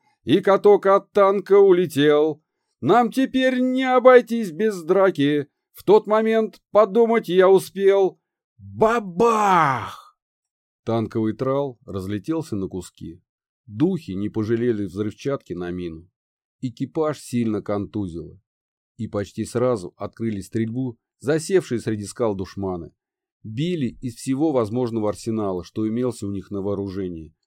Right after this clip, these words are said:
Винтовок, автоматов, пулемётов и гранатомётов. И засело их в скалах очень много. Больше сотни человек.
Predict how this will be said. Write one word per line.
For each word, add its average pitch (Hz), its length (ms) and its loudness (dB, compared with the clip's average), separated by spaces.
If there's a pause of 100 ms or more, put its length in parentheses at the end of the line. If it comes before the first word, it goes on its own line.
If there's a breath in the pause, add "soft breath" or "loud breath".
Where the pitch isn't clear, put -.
(200)
Винтовок, 131 720 0
автоматов, 120 720 -2
пулемётов 131 640 -2
и 180 100 -4
гранатомётов. 113 840 -2 (680)
И 117 120 -8
засело 113 480 -4
их 95 160 -6
в - 20 -20
скалах 85 500 -10 (140)
очень 101 380 -6
много. 85 440 -12 (380)
Больше 110 500 -4
сотни 98 420 -8
человек. 90 600 -8